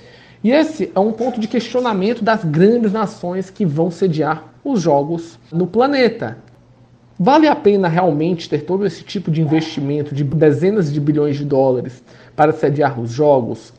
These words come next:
Será que realmente a gente tem retornos do ponto de vista de infraestrutura, do ponto de vista turístico?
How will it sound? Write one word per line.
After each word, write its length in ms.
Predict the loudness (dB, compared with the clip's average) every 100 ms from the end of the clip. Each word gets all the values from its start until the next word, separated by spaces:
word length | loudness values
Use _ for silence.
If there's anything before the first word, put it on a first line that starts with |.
| -20 -20
Será 200 | -2 0
que 100 | 2
realmente 600 | 4 4 4 2 0 -2
a 40 | -4
gente 200 | -6 -4
tem 140 | -4
retornos 560 | -2 -2 0 0 0 -4
do 100 | -8
ponto 260 | -8 -8
de 100 | -8
vista 280 | -6 -6 -4
de 120 | -2
infraestrutura, 1120 | 0 -2 -2 -6 -6 -8 -8 -2 -2 0 -4 -8 -20 -20 -2
do 100 | 0
ponto 240 | 0 -2
de 80 | -4
vista 280 | -6 -8 -12
turístico? 760 | -4 -2 0 -2 -6 -20 -20